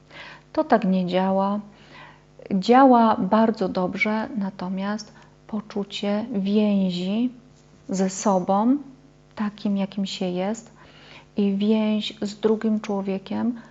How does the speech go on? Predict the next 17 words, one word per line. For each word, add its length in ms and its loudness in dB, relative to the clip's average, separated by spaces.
który 360 -4
Cię 220 -8
przyjmuje 680 -4
właśnie 460 -8
takim, 400 -8
jakim 280 -8
jesteś. 580 -8
Więzi 640 4
leczą 600 2
po 120 -2
prostu 460 -6
tam, 320 -2
gdzie 180 0
byliśmy 480 0
zranieni, 600 -4
w 180 -4
więziach, 600 -2